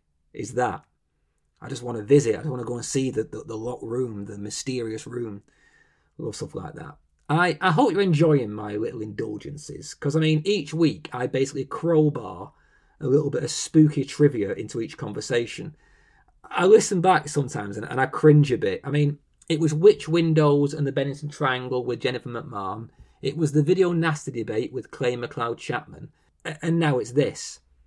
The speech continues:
But then again, I am the guy who put my doctoral thesis out on the table for my soon-to-be wife to see on our second date. So yeah, so what do you expect? I'm a show-off.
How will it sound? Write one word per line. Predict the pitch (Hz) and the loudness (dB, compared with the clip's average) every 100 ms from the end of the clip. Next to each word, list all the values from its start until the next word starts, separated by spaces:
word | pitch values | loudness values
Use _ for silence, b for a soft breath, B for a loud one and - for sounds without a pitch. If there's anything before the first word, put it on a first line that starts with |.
| _ _ | _ _
But | - | 0
then | 240 254 | 4 6
again, | 240 185 143 - _ _ _ | 6 4 2 -4 _ _ _
I | 160 196 | -2 2
am | 214 | 4
the | 185 | 4
guy | 196 180 117 | 4 4 2
who | 120 | 0
put | - 151 | -2 -2
my | 147 135 | 0 2
doctoral | 127 175 - - 113 | 4 4 4 -2 -4
thesis | - - 117 120 | -4 -8 -6 -2
out | 120 | -2
on | 131 | -2
the | 120 | -8
table | - 151 147 196 196 | -2 4 4 4 -6
for | 120 | -10
my | 120 120 113 b b b | -10 -6 -6 b b b
soon-to-be | - - 160 156 147 143 | -12 4 6 6 4 4
wife | 135 139 123 | 4 0 -2
to | - | -6
see | - 143 | -4 -2
on | 120 | -2
our | 107 110 | -4 -6
second | - 131 143 117 | -6 -6 -6 -4
date. | 131 120 147 - | -2 -2 -4 -8
So | - 123 110 _ _ _ _ _ _ _ - | -6 -4 -4 _ _ _ _ _ _ _ -2
yeah, | 151 | -2
so | - | 0
what | 139 127 | -2 0
do | |
you | 127 | -2
expect? | - - 139 - - | -2 -2 -2 -4 -12
I'm | 113 123 | -10 -8
a | |
show-off. | 147 156 131 104 - - | 0 2 2 -2 -8 -20